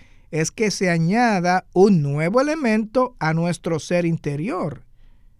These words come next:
principalmente en nuestra mente. Este nuevo elemento reemplaza el elemento viejo que está en nuestra mente desde nuestro nacimiento,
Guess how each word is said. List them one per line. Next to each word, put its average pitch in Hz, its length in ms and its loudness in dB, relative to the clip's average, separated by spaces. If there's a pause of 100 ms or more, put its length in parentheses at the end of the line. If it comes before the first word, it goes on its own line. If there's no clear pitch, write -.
(140)
principalmente 214 960 2
en 180 120 4
nuestra 175 460 0
mente. 185 580 -4 (800)
Este 170 360 2
nuevo 196 500 4
elemento 233 800 0
reemplaza 202 840 0
el 190 260 2
elemento 196 720 2
viejo 233 580 -2
que 156 140 -2
está 165 420 0
en 339 100 -4
nuestra 254 440 0
mente 220 540 -2
desde 208 480 -2
nuestro 190 340 -4
nacimiento, 180 880 -4